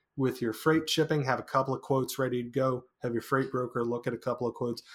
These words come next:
so that if something happens, you've got multiple companies you can rely on and you can pivot if you need to. Same thing with order fulfillment. Like, have a favorite warehouse for each region you plan to ship from. You know, have a backup plan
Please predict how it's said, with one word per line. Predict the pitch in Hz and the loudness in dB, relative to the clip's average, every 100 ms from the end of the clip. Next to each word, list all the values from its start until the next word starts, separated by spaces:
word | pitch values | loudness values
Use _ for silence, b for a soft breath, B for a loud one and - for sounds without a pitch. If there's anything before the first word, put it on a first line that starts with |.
| B | B
so | - 147 | 2 4
that | 127 120 | 4 0
if | 117 - | -2 -4
something | - 160 180 185 180 | 2 4 4 2 -2
happens, | - 196 196 139 104 104 107 - - _ _ - | 0 2 2 2 -4 -6 -10 -12 -12 _ _ -2
you've | 131 143 | 0 6
got | 160 156 | 6 6
multiple | 147 147 - 147 | 2 0 -4 -4
companies | 147 139 131 117 | -2 -2 -2 -2
you | 120 | -4
can | 110 | -4
rely | 110 135 135 | 0 2 2
on | 104 104 127 - - | 0 -4 -8 -10 -2
and | 131 | -2
you | 131 | -2
can | 123 | -4
pivot | 107 160 135 113 | -2 2 2 0
if | - | -4
you | 113 | -4
need | 131 127 | -4 -4
to. | - - - b b - | -8 -18 -20 b b 0
Same | 165 165 | 4 6
thing | 190 185 | 6 4
with | 180 | 4
order | 175 175 139 | 4 4 4
fulfillment. | - 120 123 117 110 110 _ _ _ | 0 -6 -4 -4 -4 -6 _ _ _
Like, | 127 120 | -2 2
have | 156 165 | 4 6
a | 165 | 4
favorite | - - 156 170 170 156 - - _ - | 2 4 6 8 6 4 2 -14 _ -2
warehouse | 151 151 156 143 131 | 4 6 6 6 4
for | - 135 | 2 0
each | 135 | 0
region | 120 127 135 139 127 | -2 0 0 0 0
you | 120 | -4
plan | 120 131 135 | -4 -2 0
to | 117 | 0
ship | 165 151 | 0 0
from. | 127 107 104 131 _ | 0 -2 -2 -8 _
You | 170 151 143 | 2 6 6
know, | 113 | 6
have | 120 180 | 6 4
a | 180 | 4
backup | 220 226 139 | 4 4 0
plan | 120 98 101 | -2 -6 -6